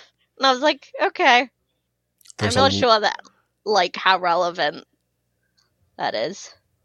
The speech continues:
Speaker 2: There's a lot of things going on. There's going to be times where guys are going to have missteps. It's fixable. Okay, I don't know what's going on.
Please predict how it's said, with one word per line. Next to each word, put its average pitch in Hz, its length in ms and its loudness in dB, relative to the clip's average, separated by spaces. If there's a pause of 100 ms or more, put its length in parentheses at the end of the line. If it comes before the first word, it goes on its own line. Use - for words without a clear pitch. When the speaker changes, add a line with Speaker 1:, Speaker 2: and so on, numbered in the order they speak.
(300)
Speaker 2:
There's 101 160 -2
a 101 60 2
lot 101 320 4
of 123 100 2
things 110 420 0
going 92 440 2
on. 76 340 -4 (460)
There's 90 160 -4
going 110 300 2
to 113 80 2
be 113 120 2
times 101 440 2
where 92 100 2
guys 90 380 4
are 95 40 0
going 90 260 2
to 85 60 -6
have 82 280 0
missteps. 82 800 -2
It's - 220 -4
fixable. - 640 -6 (460)
Okay, 98 180 2 (400)
I 139 140 4
don't 156 180 6
know 139 120 6
what's 120 200 4
going 104 380 2
on. 80 240 -4